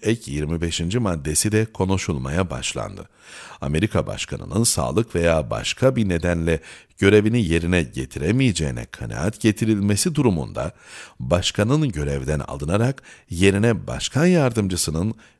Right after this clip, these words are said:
görevi devralmasını içeriyor. Bu maddeyi koyma ihtiyacı John Kennedy'nin suikasta kurban gitmesinin ardından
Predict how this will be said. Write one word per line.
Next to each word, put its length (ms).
görevi 680
devralmasını 840
içeriyor. 640
Bu 120
maddeyi 520
koyma 440
ihtiyacı 800
John 280
Kennedy'nin 640
suikasta 720
kurban 440
gitmesinin 560
ardından 580